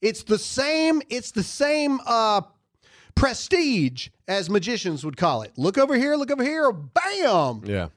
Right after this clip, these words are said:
Speaker 1: There's the real thing.
Speaker 2: And just like we called months ago, they're going to blame the quote-unquote anti-vaxxers. They say, "We made it so far, but we had too many people not take this vaccine."
Speaker 1: Correct, but even that is starting to fall through.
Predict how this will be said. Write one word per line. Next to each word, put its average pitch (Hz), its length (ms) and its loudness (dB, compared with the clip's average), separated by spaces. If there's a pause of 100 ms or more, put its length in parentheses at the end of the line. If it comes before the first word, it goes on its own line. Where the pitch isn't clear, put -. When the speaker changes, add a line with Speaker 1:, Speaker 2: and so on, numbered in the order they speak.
(140)
Speaker 1:
There's 240 380 2
the 220 140 4
real 214 220 6
thing. - 280 -2 (100)
Speaker 2:
And 107 140 -4
just 127 260 0
like 123 200 -4
we 117 100 -2
called 104 300 -2
months 101 260 -2
ago, 85 360 -4
they're 85 160 -6
going 98 340 -2
to 92 80 -6
blame 85 640 -6 (160)
the 90 300 -10 (140)
quote-unquote 92 500 -4
anti-vaxxers. 85 840 -6
They 87 80 -8
say, 98 180 -6
"We 101 160 -2
made 104 220 -2
it 104 100 -8
so 113 220 -2
far, 117 400 -2
but 87 300 -8
we 92 100 -8
had 90 140 -6
too 117 180 -4
many 127 220 0
people 113 400 -6
not 98 200 -6
take 110 220 -2
this 107 180 -8
vaccine." 107 400 0
Speaker 1:
Correct, 233 340 2
but 185 160 0
even 254 320 -2
that 277 300 -4
is 170 100 -4
starting 170 320 2
to 151 60 -4
fall 151 280 2
through. 254 380 -2